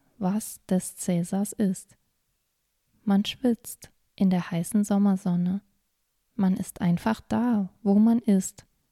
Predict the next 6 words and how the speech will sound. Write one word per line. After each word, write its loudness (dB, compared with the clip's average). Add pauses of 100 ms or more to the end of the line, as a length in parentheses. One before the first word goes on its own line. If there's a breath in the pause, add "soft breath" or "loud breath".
(120)
Doch -4
der -4
Geist, -2 (840)
die 0
Essenz 0
deiner 2